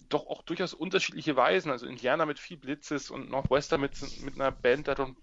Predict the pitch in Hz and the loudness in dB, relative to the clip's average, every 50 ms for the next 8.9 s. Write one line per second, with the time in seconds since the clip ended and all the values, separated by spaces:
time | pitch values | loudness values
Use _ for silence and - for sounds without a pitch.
0 | _ _ - 127 - 135 127 117 - 117 113 139 151 - - - 151 143 - 151 | _ _ 0 2 2 0 -2 -2 0 2 2 2 2 -2 -10 -18 -18 -10 -8 -8
1 | 139 - - - 123 147 160 151 147 - _ _ _ - 113 131 160 165 165 - | -8 -8 -10 -10 -4 2 2 2 2 0 _ _ _ 0 2 2 2 2 2 0
2 | - - - - 131 156 175 160 - 175 - 151 143 139 135 135 139 135 - - | 0 -4 -10 -14 -8 -8 -8 -8 -8 -10 -8 -6 0 4 4 4 4 2 -4 0
3 | 147 147 135 139 131 135 131 - 139 - - 131 120 - - - 151 139 - - | 0 0 0 2 -2 -2 -4 -4 -6 -4 -4 -8 -8 -8 -10 -10 -10 -10 -10 -14
4 | - - 175 - 180 151 - - 127 120 110 113 120 - - - - - - - | -12 -12 -10 -10 -10 -6 0 0 2 2 0 -4 -6 -12 -18 -20 -20 -20 -20 -20
5 | - - _ _ _ _ _ _ _ _ _ _ _ - - 123 131 147 160 139 | -20 -20 _ _ _ _ _ _ _ _ _ _ _ -10 -2 2 2 2 2 2
6 | 156 156 147 143 131 - - - 156 180 185 - - 170 151 139 123 127 123 - | 0 0 0 0 -2 -4 -6 0 2 2 2 2 0 -2 -2 2 2 2 2 2
7 | - - - - - - - 123 117 127 165 196 185 147 139 123 110 110 - - | -2 -12 -14 -16 -18 -16 -10 0 2 4 4 4 2 0 0 0 0 0 -4 -8
8 | - - - - 202 180 143 117 - - 135 160 175 - - 175 160 147 | -14 -14 -2 0 2 2 2 0 2 2 2 2 2 0 -2 -2 -2 -2